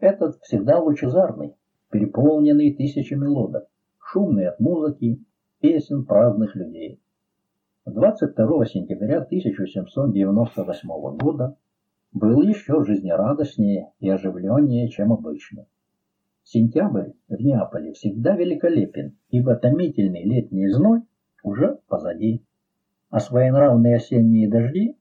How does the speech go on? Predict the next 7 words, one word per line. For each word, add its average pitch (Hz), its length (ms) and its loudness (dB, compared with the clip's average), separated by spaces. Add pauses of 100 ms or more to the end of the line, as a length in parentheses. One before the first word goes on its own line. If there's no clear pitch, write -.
(120)
ещё 80 360 -10
не 87 140 -10
наступили. 131 760 -2 (720)
Мы 107 140 2
начинаем 120 540 4
наше 123 260 0
повествование – 110 1000 -2